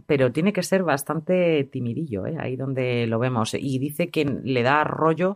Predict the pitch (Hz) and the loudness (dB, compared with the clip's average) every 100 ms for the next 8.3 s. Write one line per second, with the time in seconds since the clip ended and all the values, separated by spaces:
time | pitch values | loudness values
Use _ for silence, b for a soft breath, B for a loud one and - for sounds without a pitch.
0 | b b b - 131 120 143 175 135 135 | b b b 2 4 4 4 4 4 2
1 | 143 170 185 330 - 277 - 247 - 330 | 2 4 4 4 6 6 6 6 6 4
2 | - - 277 - 269 - B B B - | 2 -2 -12 -2 -2 -2 B B B -2
3 | 143 117 123 131 131 147 - - - 127 | -2 0 -2 0 0 -2 -4 -6 -4 -4
4 | 131 - - 143 151 151 135 127 123 127 | -4 -12 -2 0 0 -2 -4 -4 -6 -4
5 | 156 131 120 123 131 131 - 131 151 156 | -6 -6 -6 -4 -4 -4 -6 -6 -4 -6
6 | 135 - 120 117 113 113 107 120 139 123 | -6 -6 -6 -6 -4 -4 -4 -2 -2 -2
7 | 117 110 127 135 127 107 107 - - 110 | -4 -4 -4 -6 -6 -8 -10 -12 -10 -8
8 | 104 - 160 | -8 -8 -12